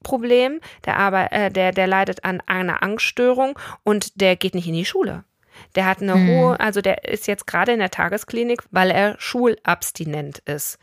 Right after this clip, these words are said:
Speaker 1: Das heißt, er geht nicht in die
Speaker 2: Mhm.
Speaker 1: Schule. Und das hat zu der Zeit angefangen. Der ist jetzt zehn.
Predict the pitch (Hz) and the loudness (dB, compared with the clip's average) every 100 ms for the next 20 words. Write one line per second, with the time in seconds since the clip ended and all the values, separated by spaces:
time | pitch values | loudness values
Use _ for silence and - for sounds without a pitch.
0 | _ _ 175 190 190 185 190 196 180 165 | _ _ -2 0 0 -2 -2 2 4 4
1 | 160 185 269 240 160 175 - - - - | 2 0 -4 -6 -6 -10 -18 -20 -12 -2
2 | 190 180 170 208 202 - _ - 175 175 | 0 0 0 0 -2 -6 _ -4 0 0
3 | - 208 - 254 330 - 151 160 - _ | 0 -2 -2 -6 -6 -8 -14 -14 -20 _
4 | _ _ _ _ _ - 190 - - - | _ _ _ _ _ 0 0 -2 -8 -6
5 | - 269 208 - | 0 0 0 -4